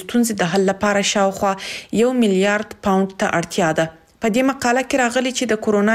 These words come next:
ویروس د خپرېدو له کبله ګڼې افغان کورنۍ له اقتصادي بحران سره په داسې حال کې مخامخ سوي چې د کار فرصتونه کم سوي او د خوړو بیې لوړې سوي دي.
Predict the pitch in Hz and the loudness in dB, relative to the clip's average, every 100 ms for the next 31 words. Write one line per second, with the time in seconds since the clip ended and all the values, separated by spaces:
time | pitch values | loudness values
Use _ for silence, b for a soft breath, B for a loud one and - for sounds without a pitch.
0 | 233 220 220 - - 202 180 175 226 226 | 4 2 0 -2 -4 0 0 2 2 2
1 | 220 202 208 208 - - - - 208 247 | 0 0 0 0 -4 -14 -14 -10 -2 2
2 | 269 - 185 190 190 208 208 185 170 196 | 2 0 -4 -2 0 0 0 0 2 4
3 | 226 - - - - 185 175 214 185 202 | 2 0 -4 -6 -2 0 0 0 0 2
4 | 226 220 196 - 175 214 226 226 226 226 | 0 0 -4 -2 -2 0 0 0 0 0
5 | 220 214 220 208 202 - 220 220 226 226 | 0 0 0 0 -2 0 0 2 -2 -2
6 | - - - 190 190 240 247 - 202 - | -10 -10 -4 -2 0 0 -2 -2 -6 -4
7 | 190 226 220 220 185 - 240 240 180 170 | -2 0 0 0 -2 0 0 2 0 0
8 | 180 - 180 220 202 208 214 190 165 170 | -4 0 2 2 2 0 0 0 -2 -2
9 | - 165 160 165 | 0 0 2 -2